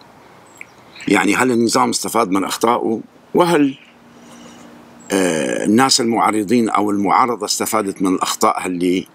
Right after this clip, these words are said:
اللي تج-، يعني اللي ارتكبت خلال هذه الفترة؟ هلا بنيجي للنظام،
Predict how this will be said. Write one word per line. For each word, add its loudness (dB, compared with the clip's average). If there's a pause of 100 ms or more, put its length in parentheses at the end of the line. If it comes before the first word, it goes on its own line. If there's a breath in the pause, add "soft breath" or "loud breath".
اللي 0 (140)
تج-، 0 (100)
يعني 2
اللي 2
ارتكبت 0
خلال -2
هذه -2
الفترة؟ -8 (2250)
هلا 2
بنيجي 6
للنظام، 2